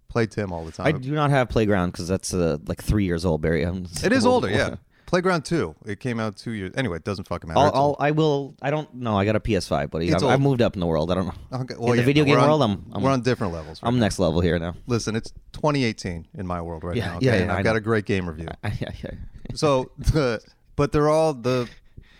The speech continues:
Speaker 2: You're playing
Speaker 1: players.
Speaker 2: Blades of Steel. <laughs> You
Speaker 1: <laughs>
Speaker 2: you're playing Wayne Gretzky's on the cover of your shit.
Speaker 1: Yeah, exactly.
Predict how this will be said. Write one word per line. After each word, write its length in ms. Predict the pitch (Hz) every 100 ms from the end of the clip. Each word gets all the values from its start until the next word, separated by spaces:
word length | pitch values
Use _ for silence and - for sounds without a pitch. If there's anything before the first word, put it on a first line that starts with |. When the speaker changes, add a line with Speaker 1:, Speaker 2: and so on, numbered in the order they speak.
| _
Speaker 2:
You're 140 | -
playing 60 | 160
Speaker 1:
players. 160 | 160 117
Speaker 2:
Blades 340 | 135 131 131
of 140 | 110 110
Steel. 440 | - 117 113 92
<laughs> 0 |
You 40 | 107
Speaker 1:
<laughs> 340 | - - - - - - - - 143
Speaker 2:
you're 100 | 139 -
playing 240 | 104 104 -
Wayne 220 | 120 131
Gretzky's 400 | 117 127 - 113
on 100 | 95
the 80 | 95
cover 220 | - 107
of 60 | 104
your 120 | 98
shit. 300 | - 101 92 - - 214 233 226 -
Speaker 1:
Yeah, 240 | 139 110 -
exactly. 500 | 117 107 113 120